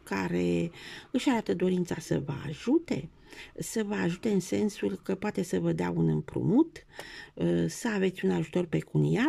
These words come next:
din partea lui sau voi apelați, uh, în relațiile voastre,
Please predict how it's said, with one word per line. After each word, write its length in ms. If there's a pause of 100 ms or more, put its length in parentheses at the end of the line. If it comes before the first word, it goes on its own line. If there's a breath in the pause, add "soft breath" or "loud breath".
din 180
partea 360
lui 140
sau 320
voi 280
apelați, 680
uh, 260 (440 loud breath)
în 200
relațiile 560
voastre, 680